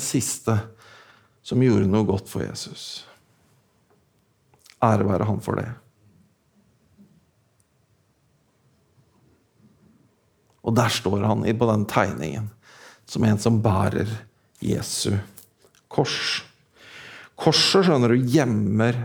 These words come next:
den viktigste fortellingen i verden. Det er evangeliet. Og, og, og det har på en måte fem elementer. Det første elementet, det er at alle har syndet og er skilt fra Gud. Dette,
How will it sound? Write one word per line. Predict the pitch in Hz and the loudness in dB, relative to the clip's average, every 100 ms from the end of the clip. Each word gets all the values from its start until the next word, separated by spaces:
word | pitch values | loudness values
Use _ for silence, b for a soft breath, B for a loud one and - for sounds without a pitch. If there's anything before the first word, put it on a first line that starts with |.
| 117 | -4
den | 123 127 | 0 2
viktigste | 135 - - - 110 104 - 120 | 2 0 -4 -2 -2 -2 -2 0
fortellingen | 135 113 98 104 110 | 2 4 4 4 2
i | 110 | 2
verden. | 107 104 98 113 | 2 2 2 2
Det | 117 | 2
er | 107 | 2
evangeliet. | 113 113 107 104 - 151 - - _ b b b b b b b b b b | 0 0 0 0 -2 -4 -8 -18 _ b b b b b b b b b b
Og, | - 139 | -2 0
og, | 139 - - | 0 -4 0
og | 156 | 2
det | 156 | 4
har | 123 | 4
på | 175 | 6
en | 165 | 4
måte | - 143 | 4 2
fem | - - 127 120 139 135 131 | 0 2 4 6 4 2 4
elementer. | 139 139 113 104 - - 120 | 4 4 2 2 -4 -2 0
Det | 139 | 2
første | 180 - 113 | 0 2 2
elementet, | 135 151 110 147 | 4 2 2 2
det | 139 | 2
er | |
at | - 160 | 0 0
alle | 185 135 101 95 110 156 - B B | 2 2 0 -2 -2 -4 -8 B B
har | 120 127 | 0 2
syndet | - 175 110 104 107 113 | 0 2 0 0 0 2
og | 117 | 2
er | 117 | 2
skilt | - 101 104 | 0 0 0
fra | 113 113 | -2 0
Gud. | 95 76 - B B B B B | 0 -4 -8 B B B B B
Dette, | 143 160 | 2 2